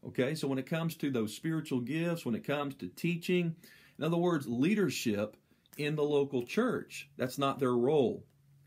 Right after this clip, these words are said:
A bishop, there's two offices in the local church, bishop and deacon. Okay, look at the qualifications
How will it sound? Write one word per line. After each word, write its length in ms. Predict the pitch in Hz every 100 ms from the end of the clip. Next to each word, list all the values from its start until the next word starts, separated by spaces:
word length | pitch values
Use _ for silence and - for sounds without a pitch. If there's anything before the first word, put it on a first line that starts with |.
| _ _ _ _ -
A 80 | 113
bishop, 480 | 95 175 180 127 120
there's 160 | 110
two 240 | - 202 180
offices 400 | 175 120 120 113
in 80 |
the 60 | 117
local 320 | 123 120 113
church, 400 | 107 170 123 - 104
bishop 380 | 139 165 175 -
and 120 | 139
deacon. 460 | 135 156 135 - - _ _ _ _ _ _ _ _ _ _ _
Okay, 300 | 101 92 117 - _ _ _ _ _ _ _ _ -
look 260 | 120 170 185
at 60 |
the 60 | 180
qualifications 1000 | - 170 180 175 170 147 113 107 113